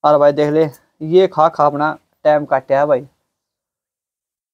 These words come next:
और फिर भी खुश। हाँ नू नहीं हम तो कि हाँ रोल लाग जाए भगवान मारता है, नहीं यो नहीं दिया वो नहीं दिया, चलो साथ में माँ बाप तो है,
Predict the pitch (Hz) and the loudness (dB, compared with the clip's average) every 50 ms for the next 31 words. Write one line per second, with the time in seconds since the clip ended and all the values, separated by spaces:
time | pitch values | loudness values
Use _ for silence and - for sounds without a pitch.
0 | _ _ _ _ _ _ _ _ _ _ _ - - - - _ _ _ _ _ | _ _ _ _ _ _ _ _ _ _ _ -20 -20 -20 -20 _ _ _ _ _
1 | _ _ _ _ _ _ _ _ _ _ _ _ _ - - - - - - - | _ _ _ _ _ _ _ _ _ _ _ _ _ -8 -6 -6 -6 -6 -10 -12
2 | - - _ _ _ _ - 156 - - - 190 185 185 208 247 - - 233 220 | -16 -20 _ _ _ _ 0 0 0 2 0 0 0 0 -2 -4 0 0 -2 0
3 | - - 180 185 175 147 - _ _ _ _ _ _ _ 190 220 233 262 269 262 | 2 2 2 2 2 2 -2 _ _ _ _ _ _ _ -8 -6 -2 0 0 0
4 | 247 226 185 226 214 - 240 240 220 208 220 226 220 208 202 214 226 226 226 226 | 0 0 0 -2 -4 -2 -2 -4 0 2 4 4 4 4 2 2 0 2 2 2
5 | 220 214 202 214 233 240 214 208 175 185 190 196 202 202 180 165 - - 214 208 | 2 2 0 -2 -2 -2 -2 0 2 2 2 2 2 0 0 0 0 -2 -2 -2
6 | 202 202 196 214 226 220 214 196 165 180 185 190 196 190 196 208 208 202 185 160 | -4 -4 -2 -2 0 0 -2 -4 -2 0 2 4 4 4 2 0 -2 -4 -6 -6
7 | 170 175 175 165 151 - _ _ _ _ _ _ _ - 175 202 220 196 - - | -2 0 2 2 0 -2 _ _ _ _ _ _ _ -4 0 2 2 2 0 -4
8 | _ _ _ _ _ _ - 165 165 165 - 180 196 190 196 196 202 208 202 214 | _ _ _ _ _ _ 0 2 2 2 0 -2 -4 -2 0 2 2 2 4 2
9 | 208 202 202 _ _ - 190 165 175 202 220 170 | 2 2 0 _ _ -4 -2 0 2 2 2 2